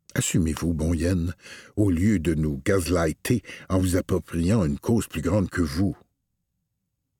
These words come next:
En terminant, j'aimerais mentionner ce commentaire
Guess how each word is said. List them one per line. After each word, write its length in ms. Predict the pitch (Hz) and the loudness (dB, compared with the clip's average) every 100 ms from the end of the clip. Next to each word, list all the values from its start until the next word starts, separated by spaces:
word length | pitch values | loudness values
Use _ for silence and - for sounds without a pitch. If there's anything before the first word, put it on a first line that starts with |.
| _ _ _ _ _ _ - | _ _ _ _ _ _ -6
En 100 | 110 | -2
terminant, 640 | 104 120 123 120 110 113 110 _ _ _ _ _ _ _ _ _ _ - _ - | 0 2 2 4 4 2 -2 _ _ _ _ _ _ _ _ _ _ -20 _ -2
j'aimerais 340 | 139 165 156 190 | 0 2 2 4
mentionner 520 | 117 117 113 104 156 | 2 2 2 2 2
ce 120 | - | -2
commentaire 720 | - 135 139 92 78 82 98 | 0 2 2 2 0 0 0